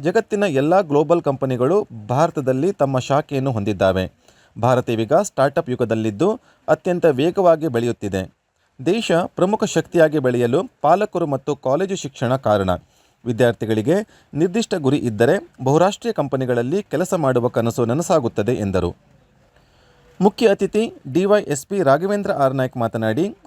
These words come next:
ಕ್ರೀಡೆಯಲ್ಲಿ ಭಾಗವಹಿಸುವುದು ಎಷ್ಟು ಮುಖ್ಯವೋ, ಜಯಿಸುವುದು ಕೂಡ ಅಷ್ಟೇ ಮುಖ್ಯ.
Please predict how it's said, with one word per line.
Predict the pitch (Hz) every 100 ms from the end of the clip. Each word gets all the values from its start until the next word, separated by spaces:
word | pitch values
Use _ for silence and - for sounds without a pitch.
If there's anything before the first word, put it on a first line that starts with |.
| - -
ಕ್ರೀಡೆಯಲ್ಲಿ | 214 226 220 208 214
ಭಾಗವಹಿಸುವುದು | 147 139 160 190 185 180 170
ಎಷ್ಟು | 180 127 -
ಮುಖ್ಯವೋ, | 127 120 120 117 185 330 120
ಜಯಿಸುವುದು | 123 202 208 196 170
ಕೂಡ | - 139
ಅಷ್ಟೇ | 165 123 - 135
ಮುಖ್ಯ. | 113 - 92